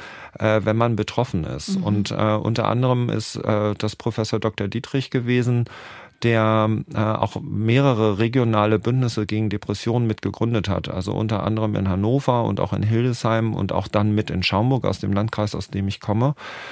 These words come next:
Speaker 1: Und an den hatte ich mich im Vorfeld schon mal gewandt und, ähm, er hatte gesagt, also wenn Sie nicht mehr können, rufen Sie an. Und das habe ich dann getan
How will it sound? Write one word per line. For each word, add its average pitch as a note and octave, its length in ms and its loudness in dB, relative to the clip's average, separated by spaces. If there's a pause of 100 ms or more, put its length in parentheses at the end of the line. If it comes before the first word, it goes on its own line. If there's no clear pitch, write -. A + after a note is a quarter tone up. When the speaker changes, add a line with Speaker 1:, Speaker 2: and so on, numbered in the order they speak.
(320)
Speaker 1:
Und A#2 140 2
an A#2 140 4
den B2+ 240 6
hatte C#3+ 160 2
ich C3 120 0
mich B2 180 0
im G#2+ 80 2
Vorfeld C3 480 4
schon G2+ 100 0
mal F#2+ 160 2
gewandt F#2+ 580 -2
und, A2 480 -2
ähm, G#2 300 0
er G#2 140 2
hatte A#2+ 180 0
gesagt, A2 420 0
also G#2 280 -2
wenn A2 180 2
Sie A#2+ 120 -2
nicht A#2+ 260 -2
mehr G2+ 160 0
können, C#3+ 640 2
rufen A2+ 400 0
Sie - 140 -4
an. F2+ 300 0
Und G2 200 -6
das G2 160 -4
habe - 120 -2
ich A2 120 -6
dann G#2 240 -2
getan G2 560 0